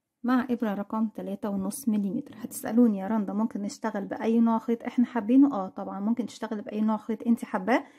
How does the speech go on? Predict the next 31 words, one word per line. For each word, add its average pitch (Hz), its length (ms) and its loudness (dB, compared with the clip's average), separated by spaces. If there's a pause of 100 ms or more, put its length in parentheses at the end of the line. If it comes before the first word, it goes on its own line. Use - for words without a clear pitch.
(200)
مع 311 100 6
حجم 262 320 4
الإبرة 233 340 2
المناسب 202 520 -4
للخيط 220 500 0
اللي 196 100 -2
بتستخدميه. - 720 -10 (320)
بسم 262 240 6
الله 226 240 2
الرحمن 208 360 -6
الرحيم. 254 340 2
بنبتدي 214 460 -2
نعمل 214 380 0
عقدة 202 260 -4
بداية 190 380 0
وبعديها 202 480 0
عدد 196 200 -4
سلاسل 208 440 -6
بداية. 214 420 4 (400)
عدد 269 180 4
سلاسل 277 400 2
البداية 208 320 4
اللي 240 120 2
هنشتغلها 214 540 0
هي 220 300 4
ارتفاع 214 420 -2
البندانة، 190 540 -4 (400)
يعني 202 220 0
الجزء 202 300 2
اللي 233 100 2
بيكون 226 640 4